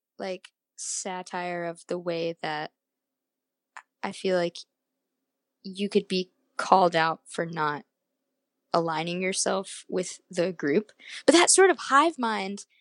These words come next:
is exactly like, um, a religious mentality, you know? It's, like, out of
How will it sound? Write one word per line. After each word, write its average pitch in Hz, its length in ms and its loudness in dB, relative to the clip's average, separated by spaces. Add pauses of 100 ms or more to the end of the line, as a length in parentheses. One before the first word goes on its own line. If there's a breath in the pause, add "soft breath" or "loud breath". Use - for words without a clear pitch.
(140)
is 208 120 -4
exactly 190 720 -2
like, 165 380 -4 (840)
um, 160 460 -4 (760)
a 214 60 2
religious 247 480 4
mentality, - 840 -6
you 196 120 2
know? 180 280 0 (240)
It's, - 220 8
like, 190 300 6
out 190 180 6
of 175 240 4